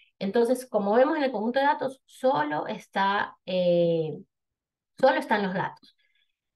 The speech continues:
¿Qué va a pasar al momento como funcionario público de que yo me descargo esta información? En este caso, este, estas dos líneas, estos dos campos son de ejemplo, ¿verdad? Entonces,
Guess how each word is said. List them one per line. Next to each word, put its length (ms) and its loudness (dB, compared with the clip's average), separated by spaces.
¿Qué 100 4
va 80 8
a 80 6
pasar 220 4
al 80 2
momento 360 0
como 220 -4
funcionario 480 -2
público 320 0
de 80 4
que 100 -2
yo 100 -2
me 100 0
descargo 340 -2
esta 160 -8
información? 580 -6
En 120 -4
este 220 -4
caso, 460 0
este, 320 -6
estas 300 -8
dos 120 -6
líneas, 640 -2
estos 240 -10
dos 140 -8
campos 360 2
son 160 -2
de 80 -4
ejemplo, 440 -6
¿verdad? 260 0
Entonces, 420 -4